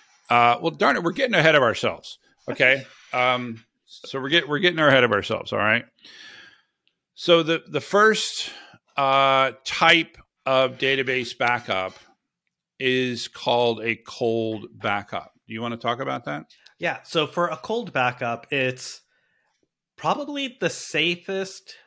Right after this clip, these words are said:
Speaker 2: way to do a backup, right? Because you're basically shutting down the database completely.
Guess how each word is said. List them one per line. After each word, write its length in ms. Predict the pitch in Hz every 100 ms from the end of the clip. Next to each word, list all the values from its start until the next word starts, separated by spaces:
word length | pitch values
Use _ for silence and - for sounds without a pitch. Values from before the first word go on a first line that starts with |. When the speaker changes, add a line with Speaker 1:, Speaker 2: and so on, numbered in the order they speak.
| _ _
Speaker 2:
way 380 | 123 113 120 139
to 160 | 135 131
do 260 | 120 117
a 140 | 120 110
backup, 560 | 107 117 220 254 - _ _ _
right? 360 | 123 113 131 _
Because 320 | 147 156 151
you're 100 | 175
basically 520 | 185 254 254 262 220
shutting 440 | 190 - 175 196 214
down 260 | 190 180
the 60 | 175
database 400 | 143 147 147 143
completely. 600 | - 131 147 135 123 123